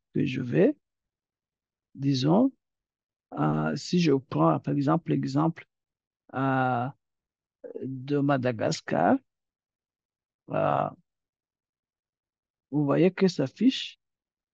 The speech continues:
euh, euh, les zones cultivées, mais aussi on peut aller et voir la probabilité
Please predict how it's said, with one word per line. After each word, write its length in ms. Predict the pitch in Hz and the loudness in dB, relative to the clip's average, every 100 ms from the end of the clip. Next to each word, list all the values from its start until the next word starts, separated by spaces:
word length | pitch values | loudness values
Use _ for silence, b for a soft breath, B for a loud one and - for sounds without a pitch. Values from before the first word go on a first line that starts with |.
| _ _ - | _ _ -8
euh, 360 | 143 143 135 131 - _ _ _ _ _ - | -2 0 0 -2 -6 _ _ _ _ _ -4
euh, 400 | 143 143 135 - _ _ - | -2 0 -2 -4 _ _ -2
les 180 | 151 | 0
zones 320 | 147 160 190 202 _ _ _ - | 2 4 4 2 _ _ _ -14
cultivées, 680 | - 143 143 127 151 277 _ _ _ _ _ _ _ _ _ _ _ _ _ _ _ _ _ _ _ | -10 -8 -8 0 2 2 _ _ _ _ _ _ _ _ _ _ _ _ _ _ _ _ _ _ _
mais 200 | 170 185 | 2 4
aussi 380 | 175 - - 214 - | 4 0 -2 -2 -2
on 160 | 160 | -4
peut 280 | 135 160 185 - | 0 2 2 2
aller 420 | 147 151 180 262 _ _ - | 2 4 2 0 _ _ -8
et 100 | 147 | -6
voir 560 | 131 143 170 214 - _ _ _ _ - | -4 0 2 2 -2 _ _ _ _ -6
la 140 | 160 | -4
probabilité 840 | - 151 151 151 147 - 175 165 | -4 -2 -2 -2 -4 4 6 6